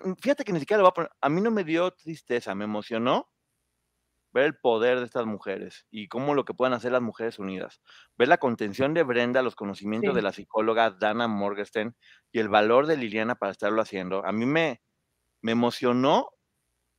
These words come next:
Speaker 1: ya no en un sentido de, "Ay, qué triste, pobre". No,
Speaker 2: No,
Speaker 1: en el
Speaker 2: es que
Speaker 1: sentido
Speaker 2: esa
Speaker 1: de,
Speaker 2: es otra, también hay
Speaker 1: "Bravo".
Speaker 2: que dejar de pobretear a las víctimas.
Speaker 1: Sí, no, ningún pobre, o sea,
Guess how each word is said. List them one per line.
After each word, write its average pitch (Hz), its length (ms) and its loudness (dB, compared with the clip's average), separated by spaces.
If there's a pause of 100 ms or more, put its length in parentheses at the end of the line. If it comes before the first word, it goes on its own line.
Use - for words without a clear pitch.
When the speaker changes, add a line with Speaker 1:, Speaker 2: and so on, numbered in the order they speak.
(760)
Speaker 1:
ya 117 280 2
no 220 80 4
en 214 80 2
un 208 80 0
sentido 196 360 0
de, 165 140 6
"Ay, 185 280 -4
qué 185 140 -6
triste, 185 460 -6
pobre". 165 300 -4
No, 165 160 2
Speaker 2:
No, 262 340 4
Speaker 1:
en 175 80 0
el - 60 2
Speaker 2:
es 165 80 2
que - 80 -2
Speaker 1:
sentido - 160 10
Speaker 2:
esa 415 100 10
Speaker 1:
de, - 20 12
Speaker 2:
es 359 140 6
otra, 320 400 12
también 254 320 10
hay 311 100 8
Speaker 1:
"Bravo". - 20 -4
Speaker 2:
que 302 120 6
dejar 240 400 10
de 262 100 6
pobretear 202 760 6
a 214 80 8
las 214 280 4
víctimas. 220 520 -6
Speaker 1:
Sí, 220 580 0
no, 214 260 2
ningún 202 320 4
pobre, 196 560 6
o 113 40 6
sea, 127 120 12